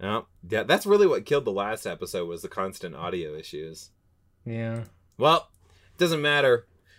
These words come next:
Speaker 1: Oh, see, when you said J-Boss, I thought you were yelling at me 'cause I was, I was reading
Speaker 2: <laughs>
Speaker 1: somebody else's interpretation. Like, "Don't say that." <laughs>
Speaker 2: Oh. It's okay, just push through it. We'll push through the audio.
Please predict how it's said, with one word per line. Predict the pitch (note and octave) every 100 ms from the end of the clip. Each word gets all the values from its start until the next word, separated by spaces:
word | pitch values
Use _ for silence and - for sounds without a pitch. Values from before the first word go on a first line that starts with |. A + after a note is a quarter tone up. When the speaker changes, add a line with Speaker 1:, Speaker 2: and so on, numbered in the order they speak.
| _
Speaker 1:
Oh, | F#3+ A3+
see, | F3+ A#3
when | F3+ G3
you | B3
said | F#4 C#4 F#3
J-Boss, | D3 F3+ G3+ D#3+ C#3+
I | E3
thought | E3 F#3+
you | F#3
were | D#3+
yelling | C3+ C#3+ F3 F#3
at | D#3 C3
me | C3
'cause | A2+ C3+
I | C3
was, | C3 -
I | A#2
was | C3 A#2
reading | A2+ D#3+ E3 C#3+
Speaker 2:
<laughs> |
Speaker 1:
somebody | F#3+ D3+ D3 C3
else's | C3 C3 A#2+
interpretation. | A#2 C3 A#2+ G#2+ A2 A#2+ - D#2+ F2+ - - - -
Like, | A#2 G2+ -
"Don't | G2 B2
say | - D#3 F#3+
that." | D3+ D3+ D3+ D3 D3+ - -
<laughs> | A#3 - - - -
Speaker 2:
Oh. | B2+ B2+ C3 A2+ G2+ - - - - - D#3+ - - - - - _ - - - _ _
It's | -
okay, | D#3+ D#3 C#3
just | C#3
push | - F#3+ F#3
through | E3+ D#3 A#2
it. |
We'll | A#2
push | D3 E3+ -
through | E3
the | C#3+
audio. | C3+ C3 B2+ A#2+ G#2+